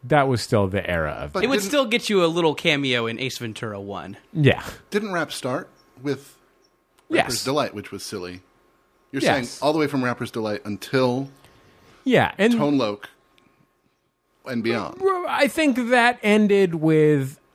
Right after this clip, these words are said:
Speaker 1: uh, M C Hammer and Vanilla Ice. I think that's pretty much the end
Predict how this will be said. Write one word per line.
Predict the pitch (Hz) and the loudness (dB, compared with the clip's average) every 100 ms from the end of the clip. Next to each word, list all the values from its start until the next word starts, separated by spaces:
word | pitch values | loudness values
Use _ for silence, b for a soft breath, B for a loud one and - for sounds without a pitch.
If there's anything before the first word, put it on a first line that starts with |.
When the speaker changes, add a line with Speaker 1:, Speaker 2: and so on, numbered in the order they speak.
| 233 | -4
Speaker 1:
uh, | 180 156 131 - - | 2 2 2 -10 0
M | 180 156 | 2 4
C | 170 | 4
Hammer | 139 127 123 | 6 6 4
and | 117 104 | 2 2
Vanilla | 104 92 | 0 0
Ice. | 78 - - - - | -4 -8 -12 -20 0
I | 123 | 2
think | 156 | 4
that's | 165 170 - | 4 2 2
pretty | 175 160 | 2 4
much | 143 127 | 4 2
the | 123 120 123 | 2 2 2
end | 139 127 131 131 | 2 4 4 2